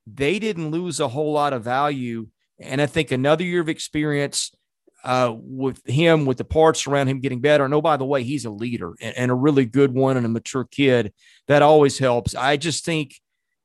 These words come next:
uh, that's a really good foundation. And if the parts around him get better, uh, it'll be interesting to see the kind of leap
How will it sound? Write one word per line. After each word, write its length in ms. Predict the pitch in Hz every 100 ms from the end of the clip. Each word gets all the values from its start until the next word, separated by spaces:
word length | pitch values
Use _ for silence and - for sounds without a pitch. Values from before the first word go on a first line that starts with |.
| _
uh, 200 | 151 147 147
that's 280 | 156 160
a 80 | 151
really 300 | 131 151 175
good 180 | 160 160
foundation. 800 | 160 151 147 143 143 131 127 123
And 200 | 117 135
if 140 | 127
the 60 | -
parts 500 | - - 165 175 -
around 480 | 139 127 147 156 147
him 440 | 135 135 127 117 - _ _ _ -
get 300 | 113 139 117
better, 540 | 147 147 135 123 113
uh, 80 | 107
it'll 180 | 143 143
be 180 | 139 139
interesting 440 | 135 120 - 135
to 80 | 120
see 180 | - 131
the 80 |
kind 380 | 107 - 139 139
of 80 | 120
leap 320 | 120 127 113